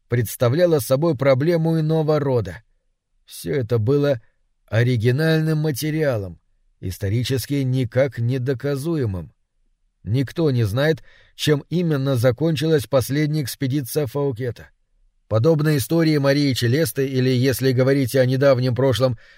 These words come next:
происшествиям в Бермудском треугольнике, эта экспедиция довольно широко обсуждалась в тридцатых и сороковых годах,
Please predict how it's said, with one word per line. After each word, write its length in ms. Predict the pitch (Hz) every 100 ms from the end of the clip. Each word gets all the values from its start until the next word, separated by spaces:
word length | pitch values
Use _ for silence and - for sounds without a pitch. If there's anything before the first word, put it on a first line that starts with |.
| _
происшествиям 800 | - 131 127 - 160 113 139 131
в 40 | 117
Бермудском 640 | 131 135 139 117 - 120
треугольнике, 840 | 117 123 123 180 156 123 104 110 - _ _ _ _
эта 240 | 104 107 123
экспедиция 640 | - 123 127 170 - 151
довольно 480 | 135 139 165 160 156
широко 420 | 147 139 131 151
обсуждалась 640 | 139 - 123 110 160 151
в 80 | -
тридцатых 600 | - 127 - - 160 127
и 60 | 151
сороковых 540 | 147 147 127 143 147
годах, 540 | 135 147 127 101 -